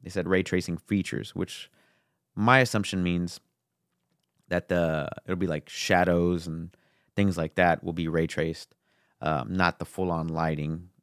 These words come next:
Um, so some of the features will be there, some of the features won't. Um, like, a full on ray trace game would be, like, Cyberpunk. That's a full on ray trace game.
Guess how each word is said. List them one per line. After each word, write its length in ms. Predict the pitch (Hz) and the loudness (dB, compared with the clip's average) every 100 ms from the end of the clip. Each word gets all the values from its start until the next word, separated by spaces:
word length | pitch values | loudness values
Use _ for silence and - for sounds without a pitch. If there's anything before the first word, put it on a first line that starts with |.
| _ | _
Um, 640 | 90 82 78 73 76 82 - _ _ | -8 -6 -6 -6 -10 -12 -16 _ _
so 640 | - 87 85 80 80 - - _ _ _ _ _ | -6 -4 -2 -4 -6 -10 -14 _ _ _ _ _
some 240 | - - 127 | -2 2 4
of 40 | |
the 80 | 117 | 4
features 320 | 120 110 107 | 2 0 0
will 100 | 107 | 2
be 100 | 107 | 4
there, 160 | 104 104 | 4 4
some 160 | - | 0
of 60 | 92 | -4
the 60 | 80 | -4
features 340 | - - 78 | -6 -6 -4
won't. 360 | 90 92 90 - _ 80 | 0 0 0 -6 _ -8
Um, 440 | 80 71 71 - - - | -6 -4 -6 -8 -12 -10
like, 140 | 87 | -8
a 40 | 85 | -8
full 300 | - 110 110 | 0 4 6
on 260 | 104 95 | 6 4
ray 140 | 90 92 | 4 2
trace 280 | - 90 - | 2 -2 0
game 300 | 87 82 76 | -2 0 -4
would 120 | 57 | -6
be, 80 | 73 | -6
like, 160 | 64 | -6
Cyberpunk. 520 | - 87 71 - - - - | 0 0 0 -6 -16 -16 -4
That's 220 | 87 - | -4 -4
a 40 | |
full 200 | - 92 | -4 -2
on 120 | 82 80 | -2 -2
ray 140 | 78 | -4
trace 240 | - 71 | -4 -6
game. 260 | - 60 | -6 -10